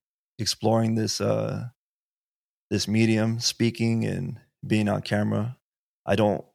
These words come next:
feel comfortable with it yet, but I'm gonna work on it because I feel like it's what I should do. And I've had a lot of good experiences in my life. A lot of great people have helped me out.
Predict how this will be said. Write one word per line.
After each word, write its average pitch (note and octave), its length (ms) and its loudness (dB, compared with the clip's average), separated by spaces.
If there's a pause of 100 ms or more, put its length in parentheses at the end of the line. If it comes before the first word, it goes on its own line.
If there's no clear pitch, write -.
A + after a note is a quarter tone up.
(220)
feel G2+ 160 0
comfortable G2+ 400 0
with G2 140 -4
it G#2 220 -2
yet, G#2+ 360 -2
but C3 300 6 (100)
I'm A2 140 0
gonna A2+ 160 0
work A2 240 0
on G#2+ 120 0
it G#2+ 240 -4
because G2 580 -4
I G2+ 140 -2
feel G#2+ 200 -2
like G2 340 -2 (540)
it's - 180 -2
what G#2+ 180 0
I G2+ 100 4
should G2+ 240 -4
do. G2+ 320 -4 (260)
And G2+ 460 -4 (840)
I've G#2+ 180 6
had A2+ 160 6
a G#2+ 60 6
lot A2 220 8
of G#2 120 2
good A2+ 380 2
experiences A2 540 -2
in G#2 80 0
my G2+ 120 2
life. G#2 340 0
A F#2+ 60 -6
lot G#2 260 2
of G2+ 100 -4
great G#2 320 -2
people G2+ 420 -2
have G2+ 140 -6
helped G2 240 -2
me G2+ 160 -2
out. G2 320 -4